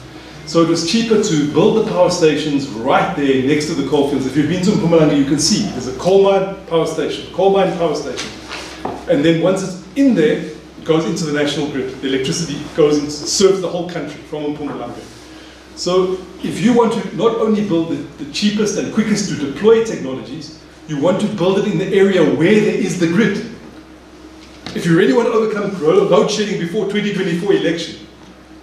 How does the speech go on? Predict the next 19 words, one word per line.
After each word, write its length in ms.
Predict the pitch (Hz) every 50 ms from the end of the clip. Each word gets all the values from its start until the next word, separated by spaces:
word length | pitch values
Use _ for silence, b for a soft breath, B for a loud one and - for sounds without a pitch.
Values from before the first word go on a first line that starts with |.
| - -
you 100 | - 156
build 260 | - - 190 202 196
it 220 | 202 196 - - - - - - - - - -
where 240 | 254 220 233 214 214
there's 240 | 214 208 175 160 165
the 80 | 156
grid. 460 | 151 175 170 - - - - - -
Even 260 | 214 220 226 240 208 196
then, 140 | 214 202
it's 140 | 175 - -
gonna 180 | - 175 165 160
be 100 | - 147
difficult. 500 | 143 135 131 - - - - - - - - - - - - - -
Even 240 | 220 214 214 220 208
then, 180 | 208 202 175
I 60 | 156 151
don't 240 | 170 175 170 170 170
think 160 | 165 156 -
so. 140 | - -